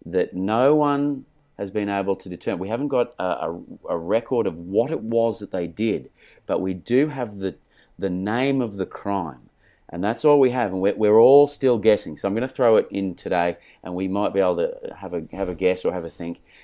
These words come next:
This person was, was convicted and executed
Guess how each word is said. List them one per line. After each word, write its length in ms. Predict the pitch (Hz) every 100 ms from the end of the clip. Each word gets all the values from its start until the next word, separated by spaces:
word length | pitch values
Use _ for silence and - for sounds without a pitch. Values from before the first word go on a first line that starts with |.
| _
This 180 | 104 151
person 560 | - 165 147 151 143 139
was, 320 | 113 101 - _ _
was 260 | - 104 92
convicted 680 | - 117 101 110 147 160 120
and 160 | 98 -
executed 840 | 120 - 135 - 135 127 123 131